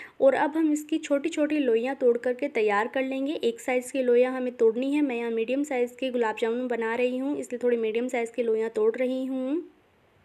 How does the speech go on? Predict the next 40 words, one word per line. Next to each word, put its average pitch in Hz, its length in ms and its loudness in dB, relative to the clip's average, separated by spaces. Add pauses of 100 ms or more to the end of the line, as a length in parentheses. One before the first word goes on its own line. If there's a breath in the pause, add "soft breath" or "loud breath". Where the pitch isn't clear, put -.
(340)
हाफ 294 320 4
डो 294 140 2
की 302 180 -2
हमने 285 380 0
बॉल्स 247 360 4
बना 269 180 -2
करके 262 300 -4
तैयार 240 400 2 (100)
कर 220 120 2
ली 262 260 -2
है। 269 300 0 (320 loud breath)
अब 254 160 4
हम 294 140 6
इन 294 140 4
गुलाब 247 280 2
जामुन 254 300 -2
को 277 160 -2
शेप 226 320 2
दे 269 120 4
देते 277 280 -2
हैं। 277 240 -2
मैं 269 180 2
यहाँ 262 200 -4
लंबे 247 300 0
टाइप 262 300 -2
के 269 60 -6
गुलाब 233 320 0
जामुन 247 240 -2
बना 208 260 0
रही 254 380 0
हूँ। 285 200 0 (260 loud breath)
साइज़ 277 380 2
और 330 100 0
शेप 269 340 -2
आप 240 180 0
अपने 262 220 -2
according 254 320 4
कर 220 160 -2
सकते - 360 -4
हैं। 262 520 -2